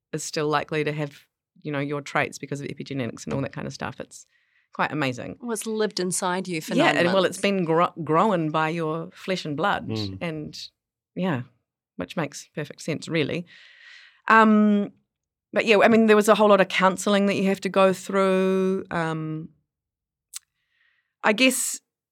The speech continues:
Speaker 1: my initial kind of fear, which was completely unfounded, was that Lottie would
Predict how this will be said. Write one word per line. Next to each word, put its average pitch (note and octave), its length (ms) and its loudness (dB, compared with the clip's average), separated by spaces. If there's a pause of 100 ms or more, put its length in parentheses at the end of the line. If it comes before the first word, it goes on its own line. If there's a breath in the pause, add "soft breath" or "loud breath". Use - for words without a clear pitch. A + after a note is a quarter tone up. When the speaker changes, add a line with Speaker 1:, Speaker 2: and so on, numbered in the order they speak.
(160)
Speaker 1:
my G#3 200 6
initial G#3 480 4
kind F3+ 340 4
of D#3+ 320 -2
fear, D3+ 560 2
which - 160 -6
was D#3+ 120 -8
completely D3+ 460 -2
unfounded, B2+ 560 -2
was C#3 180 -6
that - 180 -2 (120)
Lottie C#3 280 -4
would C3 260 -6